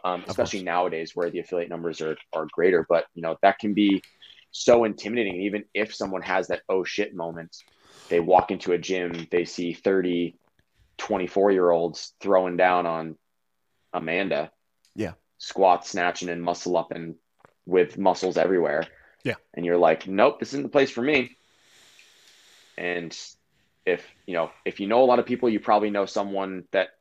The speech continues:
Speaker 1: has either done that or did that but didn't tell you about it.
Speaker 2: Yeah.
Speaker 1: So, which is
Speaker 2: Yeah.
Speaker 1: unfortunate because, 'cause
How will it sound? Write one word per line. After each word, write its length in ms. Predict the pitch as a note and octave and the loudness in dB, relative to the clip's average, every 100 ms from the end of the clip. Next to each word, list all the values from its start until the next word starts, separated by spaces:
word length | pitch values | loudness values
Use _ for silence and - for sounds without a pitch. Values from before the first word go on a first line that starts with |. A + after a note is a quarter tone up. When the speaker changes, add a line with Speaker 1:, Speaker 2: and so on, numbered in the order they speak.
| _ | _
Speaker 1:
has 240 | - G2 F2 | -4 -4 0
either 240 | G2 F#2+ F2+ | 0 2 0
done 260 | G2 F#2+ | -2 -2
that 200 | F#2 F2+ - | 0 -2 0
or 360 | F#2+ F2+ E2+ _ _ _ _ _ _ _ _ | 0 2 0 _ _ _ _ _ _ _ _
did 200 | - G2 | -4 -2
that 120 | G2 | 0
but 100 | F2+ | -2
didn't 180 | G#2 F2 | -6 -8
tell 160 | - E2+ | -6 -6
you 120 | - | -6
about 200 | - C2+ | -8 -8
it. 100 | - _ _ _ - | -12 _ _ _ -12
Speaker 2:
Yeah. 120 | A#2 _ _ _ _ _ _ _ _ | -12 _ _ _ _ _ _ _ _
Speaker 1:
So, 360 | - D#2 D#2 _ - | -8 -8 -8 _ -6
which 200 | F#2+ G#2 | -4 -2
is 80 | F#2+ | -4
Speaker 2:
Yeah. 60 | |
Speaker 1:
unfortunate 460 | F2+ E2+ F2 - - | -4 -2 -4 -4 -12
because, 420 | E2+ - E2 - | -8 -6 -6 -8
'cause 440 | - E2 D#2+ - | -6 -6 -6 -14